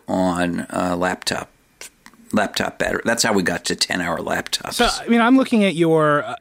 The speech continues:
Speaker 2: Vio P review from, uh, February two thousand nine. You've got the Streak seven, two thousand eleven.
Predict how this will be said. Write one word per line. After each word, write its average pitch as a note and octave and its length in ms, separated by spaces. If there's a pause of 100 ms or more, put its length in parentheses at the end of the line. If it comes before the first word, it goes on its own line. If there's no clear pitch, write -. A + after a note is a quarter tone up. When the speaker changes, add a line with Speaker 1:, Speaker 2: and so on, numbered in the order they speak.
Speaker 2:
Vio D#3 480
P G3+ 340
review A#2 520
from, A2 380 (220)
uh, G2+ 200
February E3 340
two F3 140
thousand C#3 360
nine. B2+ 460
You've A#2+ 140
got B2 140
the B2 140
Streak - 280
seven, B2+ 340
two A2+ 80
thousand B2 260
eleven. A#2 380